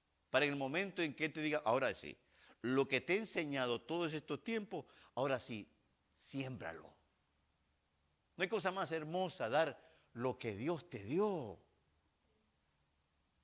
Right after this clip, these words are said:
No es, no es malo estar escuchando vasos, usted y yo podemos escuchar,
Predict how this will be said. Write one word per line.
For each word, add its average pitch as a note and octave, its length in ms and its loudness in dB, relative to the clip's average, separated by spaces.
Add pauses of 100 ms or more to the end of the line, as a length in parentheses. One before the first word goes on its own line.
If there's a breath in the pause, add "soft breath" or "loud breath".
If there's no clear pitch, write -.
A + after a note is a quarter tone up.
(1900)
No G#3 120 4
es, B3+ 100 6 (100)
no F#3 120 0
es A3+ 140 4
malo F#3+ 560 4 (160 loud breath)
estar F#3 240 4
escuchando E3+ 520 2
vasos, F#3+ 480 4
usted F#3 160 2
y E3+ 120 4
yo F3 180 2
podemos D#3+ 400 0
escuchar, D3 480 -2